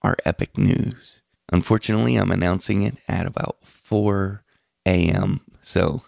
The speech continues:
<laughs> if I sound weird or like I'm trying to be a little bit quiet, that's why. <laughs> I've received several emails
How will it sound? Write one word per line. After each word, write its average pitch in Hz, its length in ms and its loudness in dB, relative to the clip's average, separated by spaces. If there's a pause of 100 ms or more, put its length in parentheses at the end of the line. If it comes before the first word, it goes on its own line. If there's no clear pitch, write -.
(120)
<laughs> - 600 -10
if 107 180 2
I 87 60 -2
sound 110 420 2
weird 85 440 2 (320)
or 98 100 2
like 90 220 0
I'm 82 100 2
trying 98 300 0
to 90 40 -4
be 87 140 0
a 90 60 2
little 85 240 0
bit - 180 -2
quiet, - 640 -8 (480)
that's 98 240 0
why. - 540 -4 (500)
<laughs> - 560 -20
I've - 140 0
received 127 320 4
several 113 440 2
emails - 600 0